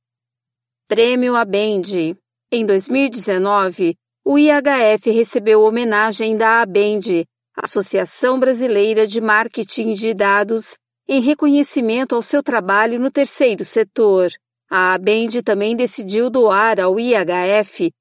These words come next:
durante um ano, um por cento das contribuições dos seus mais de trezentos associados. Descrição de imagem.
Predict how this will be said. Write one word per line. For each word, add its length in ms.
durante 540
um 180
ano, 440
um 200
por 200
cento 440
das 220
contribuições 1000
dos 140
seus 280
mais 380
de 120
trezentos 680
associados. 1160
Descrição 640
de 100
imagem. 680